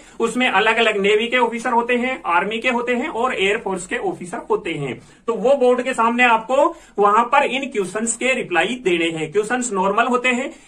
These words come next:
दिमाग से आपने जवाब देना है। दूसरा,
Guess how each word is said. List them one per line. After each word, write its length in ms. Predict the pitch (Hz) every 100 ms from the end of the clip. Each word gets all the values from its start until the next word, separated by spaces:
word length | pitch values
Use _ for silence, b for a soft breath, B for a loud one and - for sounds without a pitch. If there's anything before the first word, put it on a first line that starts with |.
| B
दिमाग 380 | 160 202 208 254
से 140 | 262
आपने 300 | 277 233 247
जवाब 340 | 247 175 185 196
देना 220 | 240 247
है। 220 | 240 269 - B 160
दूसरा, 580 | 240 269 269 - -